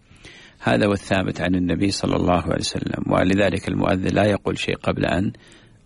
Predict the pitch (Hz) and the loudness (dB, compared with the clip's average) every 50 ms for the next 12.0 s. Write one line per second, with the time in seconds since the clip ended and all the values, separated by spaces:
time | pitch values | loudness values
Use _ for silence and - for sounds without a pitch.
0 | - - - - 92 85 - 65 58 - - - - - - - - - 131 135 | -20 -8 -2 0 2 2 2 0 0 0 0 0 -2 -4 -4 -4 0 0 2 2
1 | 117 - - - - - _ _ _ _ _ _ _ - 101 98 - - 139 151 | 0 -2 -6 -10 -10 -12 _ _ _ _ _ _ _ -4 -4 -4 -2 0 2 2
2 | 156 143 101 98 101 107 117 117 - 90 92 - - 92 98 95 85 80 80 - | 4 2 2 0 0 0 0 0 0 0 -2 -2 0 0 2 2 2 2 0 0
3 | - - - - - _ _ _ _ _ _ _ _ _ _ - - - - - | 0 -2 -4 -6 -10 _ _ _ _ _ _ _ _ _ _ -4 -4 -4 -4 -2
4 | - 98 98 104 98 92 87 90 90 92 85 82 80 - - 95 95 87 85 85 | 0 0 2 2 2 2 2 0 0 0 0 0 -2 -4 -4 -2 -2 0 0 0
5 | - 92 90 87 92 95 92 - - - - - - - - - - - - - | -2 -2 -2 0 0 0 0 -2 -4 -8 -14 -20 -20 -20 -20 -20 -20 -16 -8 -2
6 | 98 92 87 85 85 80 80 85 85 82 82 80 82 - - - - 95 - 95 | 0 0 2 2 0 0 0 0 2 2 2 0 0 -2 -4 -2 -2 0 0 0
7 | 90 - 90 90 87 92 90 90 98 90 90 95 98 92 87 82 82 92 95 90 | 0 0 0 0 0 0 -2 -4 -4 -4 -2 0 0 2 2 2 4 4 4 4
8 | 85 82 82 92 - - - - - - - - - - - - _ _ _ - | 4 4 2 0 -4 -8 -16 -20 -20 -20 -18 -20 -20 -20 -20 -20 _ _ _ -14
9 | - - 92 87 82 - - - - 95 92 90 - 92 92 90 87 85 85 87 | -6 -2 -2 0 0 0 0 0 2 2 2 2 0 0 0 2 2 0 0 0
10 | - - - - - 95 92 92 92 92 90 87 85 85 87 - - - _ - | -2 -2 -2 0 0 2 2 4 4 2 2 2 2 0 -2 -2 -6 -10 _ -10
11 | - - 160 202 240 - - 185 156 113 101 92 87 90 95 85 71 60 - | -4 0 0 2 2 2 2 2 2 2 2 0 0 0 0 0 0 -2 -6